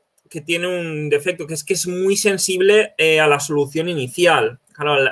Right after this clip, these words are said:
eh, al seleccionar previamente nosotros el número de clústeres con el que, eh, queremos trabajar, eh, tenemos que asegurarnos de que ese número es adecuado. Por eso digo que este criterio es el más, el más idóneo, la mejor alternativa,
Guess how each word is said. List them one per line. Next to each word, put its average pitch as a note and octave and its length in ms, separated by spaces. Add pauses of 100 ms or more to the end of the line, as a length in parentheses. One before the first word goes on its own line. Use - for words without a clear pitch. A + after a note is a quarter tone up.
eh, C#3+ 220
al D3 160
seleccionar D3+ 600
previamente F3 520
nosotros E3 460
el C#3+ 80
número D3 300
de D3 100
clústeres D3+ 380
con C#3+ 120
el C#3 100
que, C3 300
eh, D3+ 460
queremos D3+ 320
trabajar, D#3 560 (500)
eh, D#3+ 920
tenemos E3 320
que - 60
asegurarnos F3 600
de D3+ 140
que C#3+ 80
ese C#3+ 180
número D#3 280
es D3+ 120
adecuado. C3+ 440
Por C#3+ 120
eso D#3+ 400
digo E3 320
que E3 80
este D3+ 220
criterio D#3 480
es D#3+ 140
el D#3 140
más, C3+ 520
el D3 160
más C#3 240
idóneo, C#3+ 400
la C3 120
mejor C#3 280
alternativa, C#3+ 760